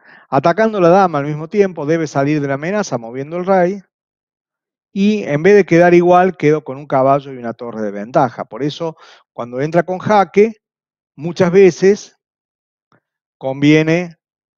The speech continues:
pedir caballo. Esto se llama coronación menor o promoción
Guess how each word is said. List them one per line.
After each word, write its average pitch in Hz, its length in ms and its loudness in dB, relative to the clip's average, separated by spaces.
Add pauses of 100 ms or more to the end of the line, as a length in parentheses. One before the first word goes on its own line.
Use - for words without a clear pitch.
(280)
pedir 139 580 0 (1500)
caballo. 131 480 0
Esto 180 160 -16
se 190 160 -8
llama 202 340 -2
coronación 180 680 -8
menor 160 600 -6 (420)
o 147 140 -4
promoción 139 920 -6